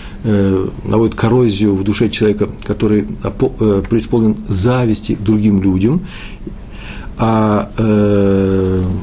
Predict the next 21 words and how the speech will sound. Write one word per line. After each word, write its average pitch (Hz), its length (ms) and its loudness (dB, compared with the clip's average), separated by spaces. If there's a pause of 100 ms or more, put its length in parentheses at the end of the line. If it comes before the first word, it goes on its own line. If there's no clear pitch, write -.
здесь 117 180 2
не 135 60 2
только 110 300 2
зависть 160 320 2
работает, 185 440 2 (580)
здесь 120 300 2
работает 135 360 2
очень 120 120 -2
простая 120 340 2
вещь. 104 500 2 (800)
Когда 110 460 2
евреев 110 720 2 (580)
пере-, 110 340 2 (300)
пересчитывают – 143 880 2 (420)
тем 110 220 2
самым 165 280 2
как 143 240 0
бы 117 100 2
говорят 131 320 2
сатану, 139 720 0
это 120 340 0